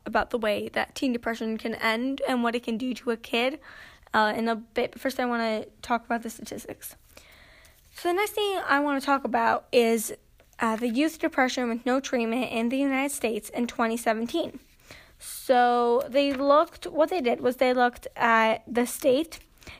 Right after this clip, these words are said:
they looked at the number of teenagers there about, and the percent of, out of those teenagers of how many, how many kids had it.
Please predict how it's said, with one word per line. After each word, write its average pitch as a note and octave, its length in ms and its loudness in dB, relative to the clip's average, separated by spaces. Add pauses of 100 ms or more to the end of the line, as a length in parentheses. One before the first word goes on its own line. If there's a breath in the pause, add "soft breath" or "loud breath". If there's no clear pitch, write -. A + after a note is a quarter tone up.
they B3+ 140 4
looked B3+ 200 0
at A#3 140 0
the A#3 320 6
number B3 540 2
of A3+ 400 -2
teenagers C4 800 -2
there A3 300 4
about, G#3+ 380 2 (340 loud breath)
and B3 320 2
the A#3 60 0
percent A#3 760 -4 (400)
of, A#3 360 0 (380)
out B3 160 4
of B3 100 -4
those B3 200 0
teenagers C4+ 480 -4
of A#3 100 -10
how A#3 280 -2
many, G#3+ 500 -4 (800 soft breath)
how C4 200 0
many B3 160 0
kids A3 240 -4
had - 180 -2
it. - 120 -14